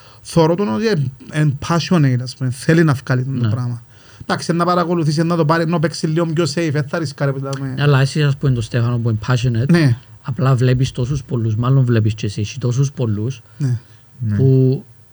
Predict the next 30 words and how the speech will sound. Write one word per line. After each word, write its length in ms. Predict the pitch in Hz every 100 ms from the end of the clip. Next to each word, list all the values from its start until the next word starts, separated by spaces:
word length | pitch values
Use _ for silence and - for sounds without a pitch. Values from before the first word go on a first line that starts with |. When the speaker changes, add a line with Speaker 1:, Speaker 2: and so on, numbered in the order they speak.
| - - -
Speaker 2:
να, 480 | 143 160 156 143 127
για 160 | 135
το 140 | 139 113 -
passion, 320 | 139 135 127
να, 240 | 123 151 160
ας 120 | 143
πούμε, 160 | 156 151
απλά 240 | 139 151
να 120 | 156
κάνουν 280 | 135 156 151
Speaker 3:
Σίγουρα. 260 | 139 123 131
Speaker 2:
κάτι 220 | - 160 139 -
for 80 |
the 180 | 135 127 113 -
trend 180 | 147 127
of 120 | 107
it 140 | 107 107 - - _ _ -
και 120 | 139
να 140 | 127
δουν 140 | 123 147
μόνο 240 | 143 151
τα 140 | 135 123
νούμερα. 360 | 117 104 98
Speaker 3:
Ναι, 180 | 101 104 107 98
ναι, 60 |
ναι. 300 | 98 92 98 101 - _ -
Speaker 2:
Εν 120 | 123
βλέπεις 420 | 127 135 135 131
πολλούς 360 | - 127 127 117
έτσι. 480 | 120 - - 104